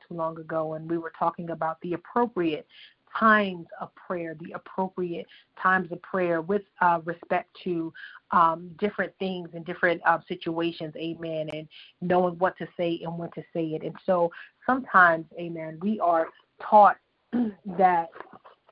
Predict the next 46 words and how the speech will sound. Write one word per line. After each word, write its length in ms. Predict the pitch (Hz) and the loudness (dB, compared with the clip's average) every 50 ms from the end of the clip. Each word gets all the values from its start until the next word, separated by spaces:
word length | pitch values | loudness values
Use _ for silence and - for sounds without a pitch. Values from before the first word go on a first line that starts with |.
| _ _ - | _ _ -6
uh, 260 | 185 180 175 165 160 160 202 - 185 | -4 -4 -4 -4 -6 -10 -12 -12 -6
you 140 | 190 214 226 | -2 2 2
don't 200 | 233 220 214 - | 4 4 4 4
always 360 | 202 208 214 208 202 190 185 _ - | 4 4 4 4 0 -6 -10 _ -10
say, 320 | - 202 185 175 165 160 151 _ _ _ _ _ 165 170 185 _ _ _ _ _ _ _ _ _ - | -8 -6 -6 -6 -8 -12 -16 _ _ _ _ _ _ -20 _ _ _ _ _ _ _ _ _ _ -10
uh, 280 | 240 - 165 160 160 156 156 _ _ _ _ _ _ _ _ _ _ | -8 -8 -8 -8 -10 -12 -16 _ _ _ _ _ _ _ _ _ _
some, 140 | - 214 190 190 - | -10 -10 -10 -4 0
some 160 | 233 220 208 | 0 0 0
things. 260 | 196 - 180 165 156 | 0 -8 -10 -10 -8
You 80 | 170 185 | -8 -6
don't 100 | 196 180 | -6 -4
always 260 | 185 196 202 190 185 _ | -2 -4 -4 -4 -6 _
say 240 | - 214 196 185 180 175 | -8 -6 -4 -4 -6 -4
what's 200 | 180 180 175 _ - | -6 -8 -8 _ -12
on 260 | - 190 185 180 180 | -10 -10 -8 -8 -8
your 100 | 170 160 | -8 -10
mind, 420 | 156 170 170 180 175 165 156 160 - | -8 -8 -8 -8 -8 -8 -10 -12 -16
amen. 360 | 160 165 165 165 165 160 151 _ - - - - - _ - | -18 -16 -12 -10 -10 -10 -10 _ -16 -20 -20 -20 -20 _ 0
And 180 | - 190 185 180 - | 0 2 0 0 2
so, 220 | - 180 170 170 - | 4 4 4 4 4
and 160 | - 180 190 | 2 0 2
there's 220 | 185 180 175 170 - | 6 4 4 4 2
a 80 | 170 - - | -12 -12 -6
time 380 | - 214 208 190 180 170 165 165 _ _ _ _ _ | -2 0 2 2 0 -2 -6 -14 _ _ _ _ _
for 160 | - 185 180 _ - | -8 -8 -8 _ -6
everything. 480 | 180 190 185 170 165 151 - 151 151 | -8 -8 -6 -8 -10 -10 -10 -12 -10
There's 220 | 151 160 160 160 156 | -8 -6 -6 -6 -6
a 140 | 165 - - | -8 -8 -4
time 200 | - 175 180 180 | -4 -2 -2 -4
for 100 | - - | -6 -6
everything. 340 | - 170 170 165 - 156 | -6 -4 -6 -6 -6 -8
And 80 | 156 170 | -6 -2
we 120 | 190 214 | -2 0
know 260 | 202 196 202 220 247 220 | 2 2 4 2 2 4
that 240 | 190 170 156 160 170 _ _ _ - _ _ - | 4 4 4 4 2 _ _ _ -20 _ _ -2
there 160 | 190 196 185 | 2 2 2
is 60 | 180 | 2
a 120 | 175 170 - | -2 -8 -10
time 160 | - 165 160 | -10 -10 -10
for 80 | - - | -10 -10
everything 340 | - 165 165 170 - 180 | -10 -10 -10 -8 -6 -4
because 300 | 196 220 220 - - 170 170 | -4 -4 -4 -4 -6 -6 -6
Ecclesiastes 600 | - - - 185 175 - 156 156 - - - 190 - | -8 -8 -6 -6 -6 -4 -4 -4 -4 -4 -6 -12 -6
three 180 | - 165 156 156 | -4 -2 -2 0
and 120 | 170 208 | 2 4
one, 280 | 247 302 269 185 170 | 6 6 6 6 2